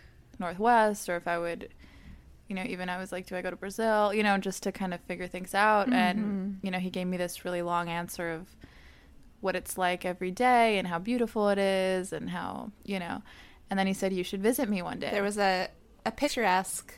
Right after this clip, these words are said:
Speaker 2: portrait was painted.
Speaker 1: <laughs> Precisely. <laughs> I just, you know, he, like, waved his hand over a blank wall and, <laughs> and made a mural.
Speaker 2: Yeah.
Speaker 1: Um, and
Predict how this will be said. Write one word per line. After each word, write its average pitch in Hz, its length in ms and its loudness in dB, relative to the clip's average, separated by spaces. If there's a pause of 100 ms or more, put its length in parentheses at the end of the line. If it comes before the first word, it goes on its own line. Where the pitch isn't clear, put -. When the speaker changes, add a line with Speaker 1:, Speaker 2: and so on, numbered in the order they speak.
(220)
Speaker 2:
portrait - 480 0 (120)
was 180 440 -6
painted. - 480 -8
Speaker 1:
<laughs> 370 40 10 (2250)
Precisely. - 880 -4 (600)
<laughs> - 400 -8 (720)
I 359 140 4
just, 330 520 2
you 233 100 2
know, 180 240 4
he, 196 160 0
like, 180 240 0
waved 185 340 2
his 190 120 0
hand 170 320 -2
over 170 180 0
a 165 60 2
blank 160 360 -4
wall 147 380 2
and, - 220 -6
<laughs> 277 500 4
and 226 220 0
made 190 140 -4
a 185 60 -2
mural. 175 480 -2 (260)
Speaker 2:
Yeah. 247 260 0 (160)
Speaker 1:
Um, 196 440 2 (400)
and 202 520 4